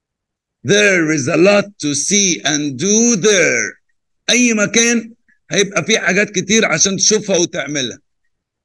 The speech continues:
احنا قلنا نكتب عن الطعام،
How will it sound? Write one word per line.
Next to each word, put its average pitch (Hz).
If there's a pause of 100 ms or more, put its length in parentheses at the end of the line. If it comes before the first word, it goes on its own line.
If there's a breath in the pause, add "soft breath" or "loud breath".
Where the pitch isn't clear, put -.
(840)
احنا 165
قلنا 226
نكتب 226
عن 196
الطعام، 156